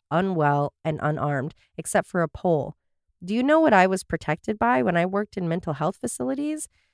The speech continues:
I guess my denim jeans and Kevlar sleeves.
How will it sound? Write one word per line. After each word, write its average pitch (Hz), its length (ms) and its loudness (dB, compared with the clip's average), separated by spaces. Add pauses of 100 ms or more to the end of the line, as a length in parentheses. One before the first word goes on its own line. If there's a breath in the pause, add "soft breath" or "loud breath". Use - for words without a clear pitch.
(420)
I 180 120 -4
guess 196 320 0 (140)
my 165 180 0
denim 175 420 0
jeans 180 460 0
and 147 280 0
Kevlar 165 440 0
sleeves. 202 640 -4